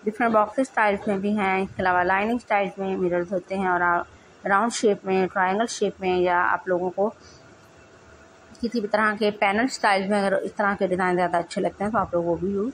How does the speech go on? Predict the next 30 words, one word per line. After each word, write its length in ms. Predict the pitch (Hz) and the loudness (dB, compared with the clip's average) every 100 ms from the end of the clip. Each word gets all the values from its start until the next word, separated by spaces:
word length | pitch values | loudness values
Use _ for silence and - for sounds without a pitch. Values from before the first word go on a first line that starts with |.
| - | -4
कर 80 | 202 | -4
सकते 380 | - 175 - 185 | -2 -6 -4 -2
हैं। 160 | 185 - - - - | -2 -4 -14 -20 -8
अपने 180 | 190 233 | -4 2
home 160 | 277 254 | 4 4
decoration 460 | 240 233 233 240 | 2 0 0 0
के 80 | 240 | 0
लिए 100 | 214 | 2
इन 80 | 208 | 2
ideas 340 | 190 170 165 | 2 2 0
को 160 | 165 175 | 0 0
यूज़ 240 | 196 220 | 0 -2
करें, 300 | - 220 220 | 0 2 2
अपने 260 | 220 - 180 | 0 0 -2
home 140 | 180 | -2
को 140 | 170 165 | -2 -4
खूबसूरत 380 | - - 233 - | -6 -6 -8 0
करें, 400 | 220 220 214 220 - - - | 2 2 0 -4 -12 -20 -6
different 300 | 190 - 190 | -6 -2 0
areas 380 | 185 175 175 202 | 2 2 2 0
को 80 | 220 | -2
खूबसूरत 400 | 220 208 208 202 | -2 -2 -2 0
करें 360 | 214 208 208 214 - - - | 0 2 0 -4 -16 -10 0
और 260 | 190 185 185 | 2 4 2
इसके 300 | 208 - 196 | -2 -2 0
अलावा 200 | 180 185 | 2 4
आप 220 | 175 175 | 2 2
लोग 260 | 175 202 | 2 2
as 360 | 226 - 170 165 | 2 2 0 0
a 160 | 208 | -2